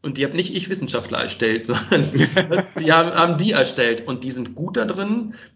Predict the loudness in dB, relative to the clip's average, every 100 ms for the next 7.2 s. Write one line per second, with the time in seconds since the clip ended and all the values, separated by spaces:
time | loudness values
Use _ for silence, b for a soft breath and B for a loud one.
0 | _ -4 0 2 4 4 2 0 0 0
1 | 0 -2 -4 -6 -6 -8 -14 _ _ -6
2 | -6 2 4 4 0 -4 -6 B B B
3 | B _ 0 2 2 4 4 2 -2 0
4 | 0 0 0 0 -2 -2 4 4 4 2
5 | -2 -4 -4 -4 -6 0 2 2 -2 2
6 | 0 0 -4 -6 -4 -2 0 2 2 2
7 | 0 -6